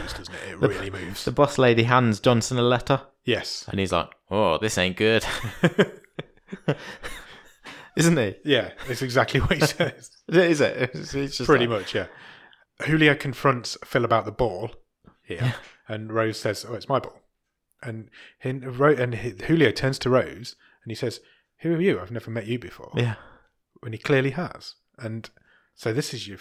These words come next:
Speaker 1: you start thinking, "Oh, something creepy's going on before."
Speaker 2: And she says, "People don't see me before
Speaker 1: Yeah.
Speaker 2: it's their time."
Speaker 1: Yes. And then Phil comes up behind Julio.
Speaker 2: He does a proper, like, s-,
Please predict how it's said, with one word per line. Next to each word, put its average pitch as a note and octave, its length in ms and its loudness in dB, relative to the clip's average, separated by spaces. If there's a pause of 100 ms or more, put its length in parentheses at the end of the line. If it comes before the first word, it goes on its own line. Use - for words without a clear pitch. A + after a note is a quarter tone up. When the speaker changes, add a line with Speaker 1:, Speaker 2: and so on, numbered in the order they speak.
Speaker 1:
you G#2 220 -4
start G2+ 260 -4
thinking, F#2+ 320 -12
"Oh, G#2+ 320 -8
something G#2+ 320 -12
creepy's A2 400 -10
going B1+ 220 -14
on - 120 -20
before." - 380 -16
Speaker 2:
And B2 160 -2
she C3+ 160 0
says, A2+ 220 4
"People C3+ 420 4
don't C3 380 2
see G2+ 240 0
me F#2+ 340 -2
before G#2 400 2
Speaker 1:
Yeah. - 60 0
Speaker 2:
it's - 100 -8
their G#2 200 0
time." F#2 600 -8 (140)
Speaker 1:
Yes. - 420 -16 (200)
And G#2+ 120 -14
then F#2+ 240 -12 (140)
Phil B2 280 -2
comes A#2 220 -8
up - 60 -14
behind A#2 360 -6
Julio. F2 400 -12 (160)
Speaker 2:
He B2+ 100 -2
does B2 180 4
a A#2+ 60 4
proper, - 280 -2
like, B2+ 360 0 (100)
s-, - 160 -10